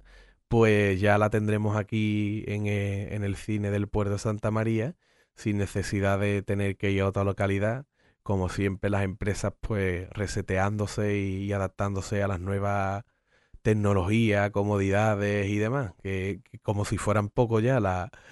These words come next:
la, <laughs> la silla de los cines, que son bastante cómodas, pues bueno, pues todavía podemos tener más, como si tuviéramos el colchón de, de, de una casa o el colchón en una,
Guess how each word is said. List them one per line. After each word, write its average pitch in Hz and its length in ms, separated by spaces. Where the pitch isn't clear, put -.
la, 107 240
<laughs> - 680
la 104 180
silla 117 340
de 120 80
los 120 160
cines, 131 280
que 90 80
son 107 220
bastante 107 460
cómodas, 113 440
pues 110 140
bueno, 98 260
pues 90 140
todavía 104 420
podemos 104 380
tener 98 220
más, 101 180
como 95 240
si 101 140
tuviéramos 101 640
el 101 180
colchón 104 480
de, 98 640
de, 101 360
de 95 160
una 98 220
casa 104 380
o 95 40
el 92 80
colchón 101 420
en 101 120
una, 98 420